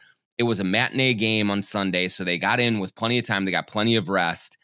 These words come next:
And then they come out and it's twenty-one six, um, to start. And those are the kinds of lack of effort, lack of intensity types of moments that have been ver-, far too common in this season. And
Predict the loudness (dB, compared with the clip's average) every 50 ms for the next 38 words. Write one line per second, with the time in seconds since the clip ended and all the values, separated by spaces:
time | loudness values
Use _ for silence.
0 | _ _ _ _ -4 -2 0 2 2 2 2 2 0 0 2 2 4 4 4 2
1 | 2 0 -2 -4 -6 -4 -2 0 0 0 0 0 0 0 -2 -2 -4 -2 0 0
2 | -2 -2 -4 -8 -10 -10 -10 -12 -8 _ -2 0 2 2 0 0 -2 -4 -8 -10
3 | -12 -12 -12 -6 -2 0 0 0 0 -2 -6 _ _ _ _ _ _ _ -2 0
4 | 0 2 2 2 2 2 2 2 0 0 -2 -4 -4 -2 -2 0 0 0 -2 -2
5 | -4 -6 -6 -10 -14 _ _ _ _ _ _ _ _ _ _ _ _ _ _ -18
6 | -14 -12 -10 -6 0 2 2 4 2 2 0 -2 -2 -2 -2 -2 -2 -2 -2 -4
7 | -6 -6 -2 -2 -2 -4 -6 -8 -2 2 2 2 2 2 0 -2 0 0 0 -2
8 | -2 0 -2 -2 -2 -2 -2 -2 0 2 2 2 2 0 -2 -6 _ -20 _ _
9 | _ _ 0 0 0 0 0 -2 -2 -2 0 2 4 6 6 6 6 4 2 0
10 | -2 -4 -4 -2 0 0 0 0 0 0 0 0 0 0 0 0 0 -2 -2 0
11 | 0 0 0 -2 -4 -4 -4 -2 -2 0 0 0 0 -2 -2 -2 -4 -8 -10 _
12 | _ _ _ _ 0 2 4 4 4 4 2 0 -2 -2 0 0 0 -2 -2 -4
13 | -4 -4 -4 -2 0 2 2 2 2 0 -2 -4